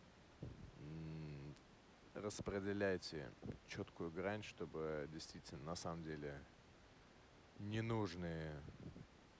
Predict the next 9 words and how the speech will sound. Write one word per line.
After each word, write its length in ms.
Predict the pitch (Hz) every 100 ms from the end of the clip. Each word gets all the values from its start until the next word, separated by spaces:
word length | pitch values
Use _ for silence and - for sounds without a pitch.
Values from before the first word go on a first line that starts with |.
| -
то 100 | 92
есть 280 | 90 - -
нужные 840 | 92 110 101 82 80 76 69 67 - - - - - - - - - - - 85
дела 460 | 92 92 101 120 120 127 - - - - -
гребсти 440 | 95 101 - 98
под 260 | - 90 80
ненужные 540 | 92 110 110 98 87
и 40 |
лениться. 480 | 82 82 80 78 -